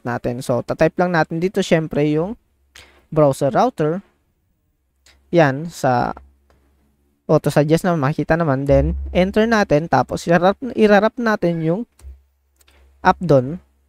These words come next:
sa kanyang children element. Then, yan, save natin. So, okay na yan.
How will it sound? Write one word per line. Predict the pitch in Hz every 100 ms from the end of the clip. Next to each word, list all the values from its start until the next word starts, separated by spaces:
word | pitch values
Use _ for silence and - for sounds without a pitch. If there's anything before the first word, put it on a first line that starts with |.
| _
sa | _ - -
kanyang | 156 151 143 165 185
children | 240 226 165 131 127 - _ _ _
element. | - 202 165 -
Then, | - 147 143 139 139
yan, | 175 160
save | 160 156
natin. | 220 247 180 180 - _ _ _ _ _
So, | - 165 220 - _ _ -
okay | 170 170 156
na | 139
yan. | 156 123 165